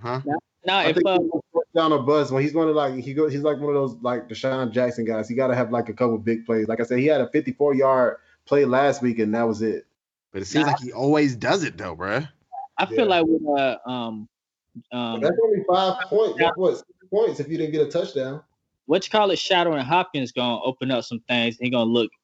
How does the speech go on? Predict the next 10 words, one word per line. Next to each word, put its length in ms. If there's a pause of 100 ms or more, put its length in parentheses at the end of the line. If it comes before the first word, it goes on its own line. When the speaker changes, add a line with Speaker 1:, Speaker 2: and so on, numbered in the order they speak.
(100)
Speaker 2:
at 200 (200)
Fuller 420 (520)
so-, 320
so-, 380 (280)
some 300
more 440 (160)
this 200
game 500
than 160
others, 400